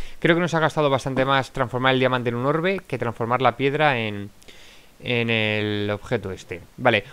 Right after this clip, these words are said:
una vez que tenemos esto, eh, ya podemos craftearnos en la mesa de, de trabajo, en la mesa de crafteo, eh, la piedra, ¿vale? Que es la, la runa en blanco, por así decirlo,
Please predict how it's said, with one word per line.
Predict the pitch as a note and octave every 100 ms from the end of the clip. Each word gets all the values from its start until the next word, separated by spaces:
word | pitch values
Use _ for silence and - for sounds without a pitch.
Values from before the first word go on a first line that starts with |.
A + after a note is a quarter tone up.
| A2
una | G#3 B3
vez |
que | A3+
tenemos | F#3+ F3 C#3+ E3
esto, | - C4+ C#4+ - - - - - - - - -
eh, | C#3 C3+ C3 C3 C3 C3 C3+
ya | E3+
podemos | F#3 F3+ E3
craftearnos | - D3 - E3+ G3 -
en | A#2+
la | A2
mesa | A#2+ C3
de, | A#2 A#2 A2+ A2+ G#2 - -
de | A2+
trabajo, | G#2+ C3 E3 E3+
en |
la | A2
mesa | A2
de | A#2+
crafteo, | C#3+ F3 - F#3+ A3+ - - - - - - - - - -
eh, | B2+ B2+ B2 A#2+ A#2 A#2 A#2 A2+ A2+ A2 A2
la | A2+ A2+
piedra, | A2+ G2+ E2+ - - -
¿vale? | B2 D#3 F3+
Que | C#3
es | B2+ -
la, | C3 A#2+
la | A#2
runa | A#2+ C#3+ E3
en | A2+
blanco, | B2 A#2 G#2+
por | A#2+
así | A2+ C#3+
decirlo, | C#3 E3 D#3+ F3